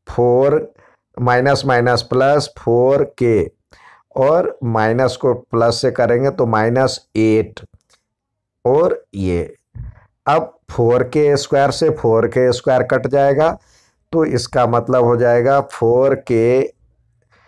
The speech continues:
और ये एट, तो के की वैल्यू क्या हो जाएगा, एट बाई टू,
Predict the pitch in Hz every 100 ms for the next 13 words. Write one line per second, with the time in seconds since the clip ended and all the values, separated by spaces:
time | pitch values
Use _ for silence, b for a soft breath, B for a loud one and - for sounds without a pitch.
0 | b b _ _ _ 113 131 170 - -
1 | _ _ - _ - 110 117 113 - 151
2 | 147 143 - _ _ _ 113 - - 135
3 | 135 147 131 127 131 135 - 135 131 131
4 | 139 135 131 151 175 - _ _ _ _
5 | 117 123 120 123 120 120 - 147 147